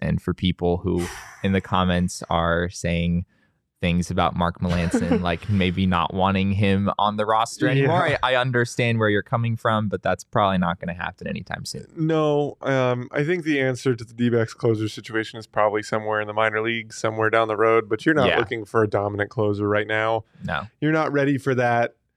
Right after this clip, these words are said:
Speaker 2: When you are ready, we'll let you know. <laughs>
Speaker 1: A J
Speaker 2: Like,
Speaker 1: Preller will answer the phone, right?
Speaker 2: A J
Speaker 1: Just
Speaker 2: Preller,
Speaker 1: go
Speaker 2: like
Speaker 1: call A J Preller about Josh Hader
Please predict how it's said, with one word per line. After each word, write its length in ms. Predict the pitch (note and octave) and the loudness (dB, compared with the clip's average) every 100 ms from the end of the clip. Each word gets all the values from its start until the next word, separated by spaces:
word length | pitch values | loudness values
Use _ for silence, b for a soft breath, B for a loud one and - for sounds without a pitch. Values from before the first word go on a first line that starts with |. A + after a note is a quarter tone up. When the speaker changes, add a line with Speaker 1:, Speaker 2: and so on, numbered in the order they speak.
| _ _ _ _ | _ _ _ _
Speaker 2:
When 180 | B2+ D3+ | -4 0
you 160 | D#3+ D#3 | 2 2
are 140 | D#3 | 2
ready, 200 | D3+ C#3+ | 2 2
we'll 140 | C#3 C3 | 2 2
let 240 | A#2+ - | 2 0
you 60 | A2 | 0
know. 400 | G#2 G2 G2 - _ | 2 2 0 -4 _
<laughs> 180 | - - | -16 -4
Speaker 1:
A 100 | C#3+ | -2
J 160 | F3 G#3 | 2 0
Speaker 2:
Like, 80 | E3 | 2
Speaker 1:
Preller 280 | F3 A3+ G#3 | 2 2 2
will 80 | B2 | 2
answer 320 | A2+ A2+ A2+ | 0 -2 -4
the 100 | F#2+ | -4
phone, 380 | - F#2 G2 C#3 | -2 -2 -2 -2
right? 220 | A2 B2 | 0 0
Speaker 2:
A 40 | D#3+ | 2
J 120 | F3+ | 0
Speaker 1:
Just 120 | - | 0
Speaker 2:
Preller, 260 | D3+ D3+ F3 | 0 2 2
Speaker 1:
go 100 | E3+ | 2
Speaker 2:
like 120 | C3 | 2
Speaker 1:
call 200 | G#3 G#3 | 2 2
A 160 | - D3 | 2 0
J 180 | D#3 C#3+ | 0 -2
Preller 500 | - E3+ C#3+ G#2+ G2 | 0 0 2 2 2
about 260 | A2 G2 | 2 0
Josh 320 | F#2+ G#2 A2 - | 0 -2 -2 -2
Hader 420 | G3 C3 F2 | 0 2 0